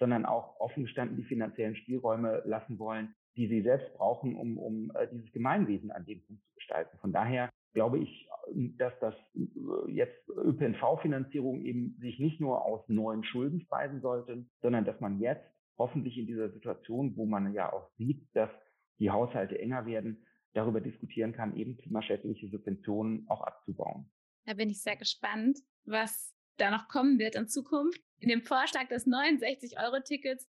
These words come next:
Speaker 2: schwingt ja auch immer der Begriff Klimaticket mit. Sie haben es auch gerade schon angesprochen. Und in Österreich gibt es seit letztem Jahr ein Klimaticket, das sowohl für den Nah- als auch für den Fernverkehr gilt. Ziemlich coole Sache. Ist das der nächste Schritt für Deutschland?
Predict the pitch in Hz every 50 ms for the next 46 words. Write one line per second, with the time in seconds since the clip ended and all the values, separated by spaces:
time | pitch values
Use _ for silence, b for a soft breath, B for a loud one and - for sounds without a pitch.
0 | _ - - - 233 247 254 277 294 294 - - 139 139 - - 190 214 233 -
1 | - 214 220 220 220 220 208 196 196 - - 220 - - - - 226 220 202 180
2 | 180 - - 165 - - 175 - 175 175 175 202 202 - - _ _ - - 190
3 | 196 202 202 - - 196 208 - - 220 - 214 233 254 285 - - - 220 220
4 | 220 - 247 247 240 254 - _ _ - - 262 254 240 226 139 202 466 453 -
5 | 254 - 220 214 226 285 269 - 311 294 - 269 247 - 202 196 - 180 175 175
6 | - - 190 185 175 170 180 190 180 180 - - 185 190 220 233 247 247 - 302
7 | 294 294 403 403 392 - _ - 190 202 - - 202 202 208 196 190 196 226 277
8 | 392 370 - 277 - 208 202 190 180 180 185 220 277 302 285 - - 233 247 -
9 | - 240 - - 262 226 233 220 - - 226 233 262 254 - 190 175 - - 180
10 | 160 156 165 170 185 180 196 214 277 - - _ _ _ _ _ _ - - 277
11 | 269 277 277 - - 269 226 214 214 226 233 - 330 381 453 - - - - 277
12 | - - 254 - 226 214 - - 220 220 220 214 226 220 262 247 254 254 - -
13 | 240 - - 202 175 185 202 214 - - 285 -